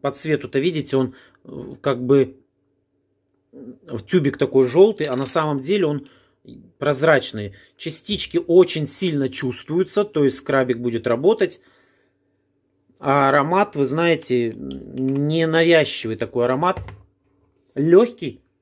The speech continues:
легкий, свеженький аромат. Даже не могу сказать, чем он больше пахнет. Наверное, вот масло чайного дерева, а, перебивает сам запах аромата. Цена скрабика пятьсот пятьдесят девять тенге. Это очень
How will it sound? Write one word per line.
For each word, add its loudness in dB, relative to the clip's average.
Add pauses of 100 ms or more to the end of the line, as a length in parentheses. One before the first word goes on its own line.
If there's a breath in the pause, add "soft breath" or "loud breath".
(460)
легкий, -4
свеженький -4
аромат. -4 (520)
Даже 0
не -2
могу 0
сказать, 0
чем 0
он -6 (240 soft breath)
больше -2
пахнет. -2 (380 soft breath)
Наверное, -2
вот -6
масло -2
чайного 0
дерева, 0 (640 soft breath)
а, -4
перебивает 0
сам -4
запах -4
аромата. -4 (380 loud breath)
Цена 2
скрабика 0
пятьсот -4
пятьдесят -4
девять -4
тенге. -2
Это -2
очень -4